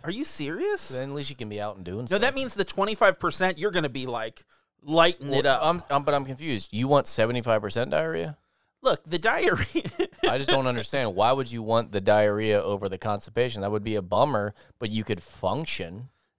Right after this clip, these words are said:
Speaker 1: I don't know, man. It might hurt so much.
Speaker 2: No, I do. That's what I do. Like, you, I, I already have it. Like, you said, "Hey, this is correct." And I was like, "Yeah, my doctor told me that the lump was fine and the diarrhea is great."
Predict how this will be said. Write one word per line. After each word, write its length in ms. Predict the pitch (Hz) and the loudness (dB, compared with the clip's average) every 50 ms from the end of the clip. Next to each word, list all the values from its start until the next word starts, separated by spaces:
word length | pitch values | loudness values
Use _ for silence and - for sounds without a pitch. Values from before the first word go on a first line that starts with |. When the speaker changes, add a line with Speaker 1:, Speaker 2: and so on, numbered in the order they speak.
| _ _ | _ _
Speaker 1:
I 260 | 131 117 117 151 156 | -12 -4 0 0 2
don't 160 | 156 160 151 147 | 2 2 2 2
know, 140 | 165 220 | 0 0
man. 200 | 220 165 151 156 | 2 0 0 0
It 80 | 160 165 | 0 0
might 240 | 160 151 156 139 - | 0 0 0 0 -2
hurt 340 | - 185 220 247 185 - - | -2 -2 -2 -2 -4 -8 -10
so 260 | - - 170 160 156 | -4 -2 0 0 0
much. 420 | 151 170 214 220 180 143 - - - | 0 2 2 2 2 0 0 0 0
Speaker 2:
No, 60 | 143 | 2
I 80 | 151 | 2
do. 140 | 156 160 233 | 2 2 2
That's 180 | 175 117 110 - | 2 2 0 -2
what 80 | 139 131 | -2 -4
I 60 | 123 | -4
do. 240 | 127 156 185 131 95 | -4 -2 -2 -2 -2
Like, 240 | - 95 110 127 147 | 0 -2 -2 -2 -2
you, 80 | - - - - | -4 -4 -2 0
I, 140 | 123 123 135 | 2 2 2
I 80 | 131 - | 2 4
already 220 | - 139 135 120 | 2 4 2 2
have 200 | 117 180 202 123 | 2 2 0 0
it. 140 | 98 92 - | -2 -4 -2
Like, 160 | 98 120 123 - - - 92 90 - | -2 -2 -2 -4 0 2 2 2 2
you 140 | 143 165 190 | 2 2 4
said, 300 | 190 - 196 180 165 156 | 4 4 4 2 2 4
"Hey, 260 | 185 160 175 190 170 | 4 2 2 2 0
this 240 | 139 143 170 - - | -2 -2 -4 -4 -4
is 140 | 147 131 - | -6 -8 -6
correct." 380 | - 143 151 170 165 143 - | -2 0 2 2 2 2 0
And 100 | 127 117 | -4 -2
I 80 | 113 113 | 0 0
was 100 | 117 113 | 0 0
like, 140 | 113 107 110 | 0 -2 0
"Yeah, 180 | 170 196 170 | 0 0 0
my 160 | 117 104 107 104 | 2 0 -2 0
doctor 400 | 107 123 135 156 156 - 123 107 | 4 4 4 4 2 -2 -8 -4
told 240 | - 117 117 110 | -2 -2 -2 0
me 80 | 110 113 | -2 -4
that 140 | 110 107 104 | -4 -6 -2
the 80 | - 104 | -2 0
lump 240 | 101 104 107 117 113 | 2 2 2 2 2
was 140 | 139 120 - | 0 -2 2
fine 240 | - 107 104 113 120 | 2 4 4 4 2
and 100 | 123 120 | 0 -4
the 40 | 123 | -4
diarrhea 480 | 117 117 117 120 123 123 127 131 135 135 | -2 -2 0 0 0 0 -2 -4 -6 -6
is 100 | 127 120 | -8 -6
great." 320 | 123 156 165 170 120 90 | -4 -2 -2 -2 -2 -6